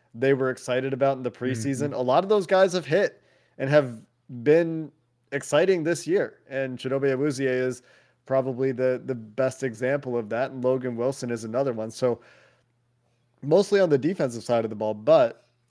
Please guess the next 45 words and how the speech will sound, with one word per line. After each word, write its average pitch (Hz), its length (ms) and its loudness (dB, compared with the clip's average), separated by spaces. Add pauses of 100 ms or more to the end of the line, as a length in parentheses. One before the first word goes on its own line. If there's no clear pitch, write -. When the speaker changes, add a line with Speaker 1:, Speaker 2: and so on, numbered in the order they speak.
Speaker 1:
Adeniji 139 440 0
is 131 160 -2
a 120 60 -4
guy 131 260 4
that 117 120 -2
when 117 140 -8
we 117 60 -8
talked 127 300 -2
about 123 180 -2
him 120 140 -8
coming 127 360 -4
off 123 240 0
of 117 100 -8
the 117 100 -4
I 120 280 -2
R, 117 400 -2 (480)
there 139 160 4
is 208 280 2
some 233 240 -4
potential 127 520 -4
for 127 140 -6
this 127 240 -4
year, 131 120 0
and 143 120 -4
more 165 200 4
importantly, 151 400 -2
it's 143 100 -6
a 139 60 -6
development 131 600 0
for 120 120 -6
the 113 100 -6
future. 110 460 -10
He 120 140 -10
gets 143 300 -2
to 123 120 -8
practice 123 580 -6
with 123 120 -8
the 123 80 -6
team 120 260 -6
for 117 140 -8
the 110 100 -6
rest 117 260 -4
of 110 40 -14
the 120 100 -4
year. 110 460 -4